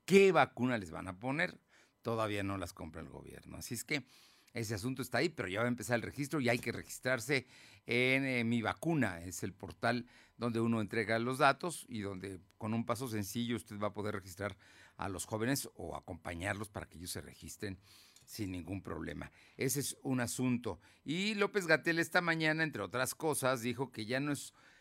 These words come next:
imprescindible el uso del cubrebocas en áreas abiertas. Es lo que dijo el subsecretario López-Gatell. La verdad es que el gobernador Barbosa dijo que aquí a este señor ni se le oye,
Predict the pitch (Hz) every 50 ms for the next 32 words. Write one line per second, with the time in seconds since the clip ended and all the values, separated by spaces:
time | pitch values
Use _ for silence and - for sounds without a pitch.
0 | _ _ - 135 143 127 156 151 147 139 - - 131 131 131 143 156 180 180 156
1 | 131 113 104 101 98 101 101 101 107 120 120 120 - 143 135 127 - - 113 107
2 | 104 98 - - 110 107 104 104 104 107 120 131 120 131 123 117 - - 123 120
3 | 117 120 123 131 120 - - 113 104 110 127 156 180 190 180 - 135 120 127 165
4 | 185 214 - - 135 131 104 120 117 107 - - - - - - - _ 104 104
5 | 95 92 110 90 98 107 90 101 104 92 113 117 113 110 120 110 117 120 110 117
6 | 135 143 147 - 247 226 - _ _ - - - - _ _ _ - 139 135 139
7 | 139 135 139 143 156 160 156 - - 151 131 135 135 131 127 127 131 135 135 143
8 | 147 151 151 151 143 135 139 135 135 143 151 135 143 147 151 151 147 165 - -
9 | - - 156 147 143 - 165 175 175 165 160 165 - - - 143 135 147 156 147
10 | 143 131 - - 113 110 110 117 131 143 156 151 139 175 185 190 -